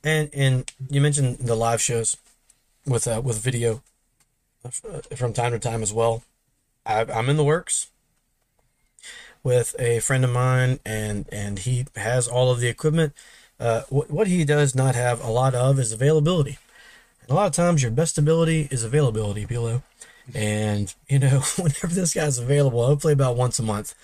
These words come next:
um, I, I, I'd love to do that. I'd love to do a live show, uh, where people can come up and who,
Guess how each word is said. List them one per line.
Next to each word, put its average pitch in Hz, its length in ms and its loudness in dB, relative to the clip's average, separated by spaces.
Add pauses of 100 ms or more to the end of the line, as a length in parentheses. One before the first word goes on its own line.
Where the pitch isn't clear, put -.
(380)
um, 110 240 -2
I, 120 140 0
I, 123 180 -2 (160)
I'd 113 200 -4
love 127 140 2
to 131 80 2
do 131 160 2
that. 135 260 0
I'd 123 140 -4
love 120 160 -2
to 117 60 -4
do 120 180 0
a - 20 -2
live 117 320 -2
show, 113 380 -4 (400)
uh, 175 240 -2
where 110 140 -6
people 123 240 -2
can 110 100 -4
come 113 180 -2
up 113 220 0
and 107 220 -6 (360)
who, 135 140 2